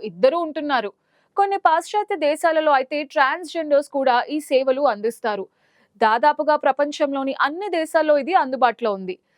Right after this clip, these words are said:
చాలా మందికి ఒత్తిడి అత్యంత ఎక్కువ స్థాయిలో ఉంటుంది. అది ఎంతగా అంటే చివరికి వారికి భౌతిక స్పర్శ అవసరమనే విషయం కూడా వాళ్ళకు తెలియట్లేదు.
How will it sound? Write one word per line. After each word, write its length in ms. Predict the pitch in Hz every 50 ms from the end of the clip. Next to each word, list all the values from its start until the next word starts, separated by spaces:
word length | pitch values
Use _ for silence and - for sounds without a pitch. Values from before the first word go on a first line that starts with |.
| _ _ _ _ -
చాలా 360 | - - 349 320 349 403 440 415
మందికి 400 | 403 370 359 359 - - 320 320 285
ఒత్తిడి 440 | - 254 262 254 - 349 320 311 311
అత్యంత 440 | 269 - 247 254 - 349 349 339 339 - -
ఎక్కువ 340 | 247 - _ - - 381 392
స్థాయిలో 500 | 370 - - - 247 208 214 226 254 254
ఉంటుంది. 380 | 233 208 190 220 214 202 190 190 _ _ _ _ _ -
అది 160 | 226 214 220 202 180 196
ఎంతగా 480 | 196 233 285 - 320 285 240 254 311
అంటే 320 | 320 294 269 262 262 285 277 294 - _ _ _ _ _ _ -
చివరికి 500 | - 359 349 349 392 403 392 - 330 330 330
వారికి 360 | 311 285 277 294 285 302 294
భౌతిక 460 | 226 269 233 247 302 - 349 - 349
స్పర్శ 360 | - - - 277 269 - - 311
అవసరమనే 640 | 262 214 196 254 - - 294 302 302 294 285 262
విషయం 420 | 226 196 233 240 - - - 381 370
కూడా 240 | - 370 359 349 370
వాళ్ళకు 260 | 370 349 330 320 320 320
తెలియట్లేదు. 600 | - 311 285 277 294 247 - 269 233 202 196